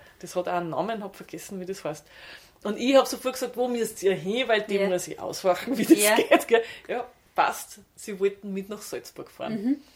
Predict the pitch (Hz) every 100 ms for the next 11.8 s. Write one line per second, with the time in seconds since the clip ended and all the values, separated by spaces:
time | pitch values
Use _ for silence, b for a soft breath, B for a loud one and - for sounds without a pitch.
0 | B B B B 190 233 196 185 196 196
1 | 190 - - 202 202 - 214 190 190 -
2 | 220 185 - 196 175 180 185 165 - 190
3 | - 180 - - 208 208 220 B B 165
4 | 160 208 - _ - - 330 - - -
5 | _ 240 302 165 160 - 170 185 202 -
6 | 202 240 294 - 175 196 190 160 160 -
7 | 196 240 254 254 233 - - - - 180
8 | 175 202 262 147 147 143 _ _ _ _
9 | - 139 143 - - 190 175 - 175 139
10 | 135 - 320 214 196 - 160 156 151 165
11 | 143 143 196 - 214 185 180